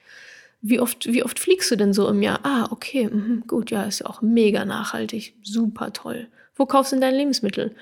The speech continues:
Ach, Aldi, ja, ist mega, total grün, total nachhaltig. Lasst uns doch mal alle irgendwo erstmal anfangen. <laughs> Und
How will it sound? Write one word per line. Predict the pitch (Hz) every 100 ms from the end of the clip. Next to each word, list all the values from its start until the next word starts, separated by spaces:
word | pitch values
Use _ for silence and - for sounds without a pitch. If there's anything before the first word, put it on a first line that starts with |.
| - - _ -
Ach, | 262 -
Aldi, | 277 247 185
ja, | 185
ist | - - -
mega, | 220 208 208
total | - 202 - 208
grün, | 196 202
total | 196 202 - 214
nachhaltig. | 202 208 - 226 - - - - - - - _ _ _ _ - - - 254 330 - _
Lasst | - 277 -
uns | - 269
doch | - -
mal | 262 247
alle | - 285 285
irgendwo | - 277 294 277 254 277 285 -
erstmal | 277 269 269 269 - - _ _ _
anfangen. | 233 220 220 - - 214 220 - - - _
<laughs> | 247 - - - - - -
Und | 233 226